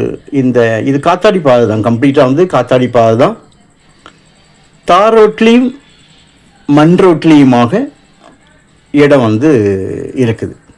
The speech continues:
அதாவது கொஞ்சம் தூரம் தார் ரோடு தான். தார் ரோட்ல வரும்போது பார்த்தீங்கன்னா, ரெண்டு பக்கமும் வந்து உங்களுக்கு வந்து இடம் வருது. அப்புறம் மண் ரோடு வந்து இறங்கும்போது உங்களுக்கு இடம் வந்து ஒன் சைடு ஆயிரும். அப்படியே நீங்க வந்து ஒன் சைடுல வந்தா, நேரே பார்க்கக்கூடிய அந்த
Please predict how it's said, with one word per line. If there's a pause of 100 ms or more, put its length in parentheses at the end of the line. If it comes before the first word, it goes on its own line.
(640)
அதாவது
கொஞ்சம்
தூரம்
தார்
ரோடு
தான். (1200)
தார்
ரோட்ல
வரும்போது
பார்த்தீங்கன்னா,
ரெண்டு
பக்கமும்
வந்து
உங்களுக்கு
வந்து (540)
இடம்
வருது. (360)
அப்புறம்
மண்
ரோடு
வந்து
இறங்கும்போது
உங்களுக்கு
இடம்
வந்து
ஒன்
சைடு
ஆயிரும். (960)
அப்படியே
நீங்க
வந்து
ஒன்
சைடுல
வந்தா,
நேரே
பார்க்கக்கூடிய
அந்த